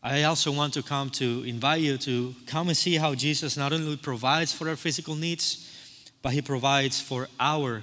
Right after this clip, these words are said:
spiritual needs. You see, there is a hunger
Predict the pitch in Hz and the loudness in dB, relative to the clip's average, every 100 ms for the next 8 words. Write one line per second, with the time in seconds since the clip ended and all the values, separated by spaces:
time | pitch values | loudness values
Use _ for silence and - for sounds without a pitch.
0 | - - 139 120 - 113 113 98 - - | -8 -6 -4 -4 -4 -6 -6 -6 -6 -8
1 | - - - - _ _ - _ _ _ | -14 -20 -20 -20 _ _ -20 _ _ _
2 | _ - 175 160 170 165 160 - 160 156 | _ 2 6 6 6 2 0 -2 -2 -2
3 | 131 139 | 0 -2